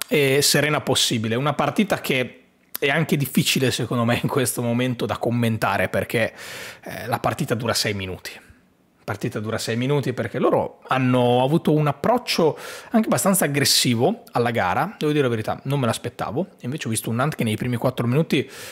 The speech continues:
eh, ha messo in, in, in difficoltà, tra virgolette, la Juventus con una pressione molto aggressiva, cosa che non abbiamo mai visto all'andata e che probabilmente era diventato un loro piano gara, ripeto, abbastanza a sorpresa, perché pensavo, mm, volessero ragionare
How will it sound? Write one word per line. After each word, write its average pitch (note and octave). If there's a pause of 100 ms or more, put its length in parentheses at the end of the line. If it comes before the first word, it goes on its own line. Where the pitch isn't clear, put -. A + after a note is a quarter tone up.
(140)
eh, -
ha -
messo B2
in, F#2+
in, E2+ (240)
in G#2+
difficoltà, A2+
tra B2+
virgolette, A2+
la A2+
Juventus B2+
con A2
una A2
pressione -
molto C3+ (100)
aggressiva, A2+ (220)
cosa C#3
che A#2
non A#2+
abbiamo A#2+
mai A#2
visto B2
all'andata B2
e E2
che -
probabilmente A2+
era G2
diventato G#2+
un A#2+
loro B2+
piano B2
gara, B2 (540)
ripeto, C#3+
abbastanza F3+
a -
sorpresa, G#2
perché - (100)
pensavo, A2+
mm, B2
volessero A#2+
ragionare B2+